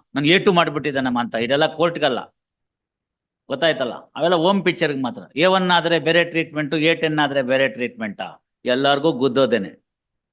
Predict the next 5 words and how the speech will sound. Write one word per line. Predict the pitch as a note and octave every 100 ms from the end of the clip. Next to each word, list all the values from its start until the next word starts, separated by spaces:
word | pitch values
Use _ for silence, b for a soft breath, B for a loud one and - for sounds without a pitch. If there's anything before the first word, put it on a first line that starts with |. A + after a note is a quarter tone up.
| _ _ _ _ _ _ _ _ _ _ _ _ _ _ _ _ _ _ _
ಯುದ್ಧಕ್ಕೆ | D3 C#3 E3+ E3+
ಇಳಿದ್ಮೇಲೆ | D3+ C#3 D3+ D#3+ A3 B3 - _ _ _ _ _ -
ತಲೆ | D#3+ F#3 F#3
ಏನು, | E3+ D#3+ A3
ತೊಡೆ | - D#3+ E3+